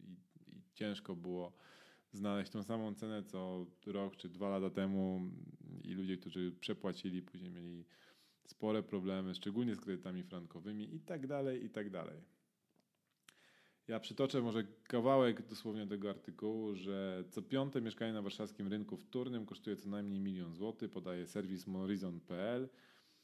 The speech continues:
Nie wszystkie drogie lokale to wielkie apartamenty. E, i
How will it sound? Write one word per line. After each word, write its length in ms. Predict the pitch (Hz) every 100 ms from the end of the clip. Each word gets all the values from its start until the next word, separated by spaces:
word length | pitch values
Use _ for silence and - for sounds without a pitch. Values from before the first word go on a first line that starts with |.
| _ - -
Nie 140 | 117
wszystkie 360 | 120 127 - 113
drogie 280 | 104 98 98
lokale 420 | 95 - 101 95
to 320 | 98 92 90
wielkie 360 | 95 104 101 92
apartamenty. 920 | - - 92 101 139 135 139 127 131 - _ _ _ _ _ _ - - - _ _ -
E, 840 | 101 98 98 98 98 98 98 98 - -
i 320 | 120 120 120